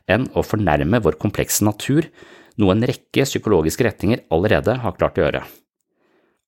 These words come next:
Alle disse virkelighetene, som til sammen utgjør det psykologiske universet, har mange stemmer, og det jeg ønsker å formidle i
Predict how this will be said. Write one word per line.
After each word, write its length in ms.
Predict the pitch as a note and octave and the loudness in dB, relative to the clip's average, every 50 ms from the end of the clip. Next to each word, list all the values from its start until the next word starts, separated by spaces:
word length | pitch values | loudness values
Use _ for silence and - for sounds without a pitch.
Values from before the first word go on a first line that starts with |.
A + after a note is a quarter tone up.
| - C3 | -2 0
Alle 160 | B2+ A#2+ A#2 | 0 2 0
disse 240 | A#2+ A2 - - A#2 | 0 -2 -2 0 0
virkelighetene, 720 | C3+ B2 - - - D#2 D2 - - C3 D#3 E3 - - - - | 0 0 0 0 0 0 0 2 2 2 2 2 0 -4 -10 -6
som 160 | - F#2+ F2 | -6 -4 -2
til 100 | A#2 A2 | -2 -4
sammen 460 | - - F#2+ D#2 C#2+ E2+ A#2 C3 - - - | -2 0 0 0 2 2 0 -2 -2 -2 -4
utgjør 400 | E2 D2+ - - - C3 C3+ G#2 | -4 -4 -2 0 0 0 2 2
det 140 | E2+ D#2+ | -2 -2
psykologiske 720 | - - G2 - A#2+ A2 F2 D#2 D2 D#2+ D#2 - - A#2+ - - - | -2 -2 -4 -2 0 2 2 2 0 -2 -4 -2 -2 -4 -4 -2 -2
universet, 560 | G#2 G#2 A2 G2 D2+ - - - D#3 E3 D3+ | -2 0 0 0 0 -2 0 0 0 -2 -2
har 320 | - - - - - F2+ | -6 -14 -12 -6 -4 -2
mange 320 | G2 G#2+ A#2 G#2+ F2+ F2 G2+ | 0 2 2 2 0 0 -2
stemmer, 400 | - - G#2+ F#2 G#2+ C#3+ D#3 D3 - - - - _ _ _ _ - | -2 -2 -2 0 0 0 0 -2 -6 -14 -20 -20 _ _ _ _ -6
og 160 | - F#2 F2 - | -6 -6 -2 0
det 200 | F#2+ G#2+ B2+ - F#2+ E2+ | 0 0 0 0 -2 -2
jeg 240 | E2 F2+ A2 - - A#2+ | -2 -2 -4 -4 -4 -4
ønsker 340 | G#2 - - - - B2+ - - | -4 -4 -4 -4 -4 -4 -4 -4
å 80 | F2+ - | -10 -6
formidle 420 | - G#2+ F#2 D#2 D2 F#2+ B2+ B2+ - - | -4 -2 -2 -2 0 -2 -2 -2 -2 -2
i 220 | F2+ F#2 F#2+ G#2 | -2 0 0 0